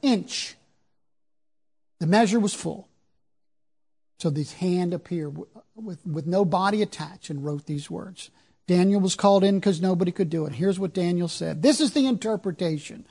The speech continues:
of the thing. "Mene, God hath numbered thy kingdom and finished it. Tekel, thou art weighed or measured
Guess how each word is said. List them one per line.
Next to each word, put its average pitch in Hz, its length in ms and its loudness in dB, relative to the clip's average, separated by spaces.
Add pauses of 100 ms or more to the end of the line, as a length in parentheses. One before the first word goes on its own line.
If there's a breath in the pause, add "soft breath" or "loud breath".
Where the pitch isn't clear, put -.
(140 soft breath)
of 160 180 0
the 156 100 0
thing. - 400 -10 (640)
"Mene, 170 720 4 (680)
God 269 340 12
hath 262 180 8
numbered 202 680 8 (200)
thy 165 180 4
kingdom 214 680 4
and 180 160 0
finished - 460 -2
it. - 200 -18 (760)
Tekel, 202 320 0 (920)
thou 302 200 10
art 262 180 10
weighed 165 1000 4
or 170 120 -2
measured 180 560 2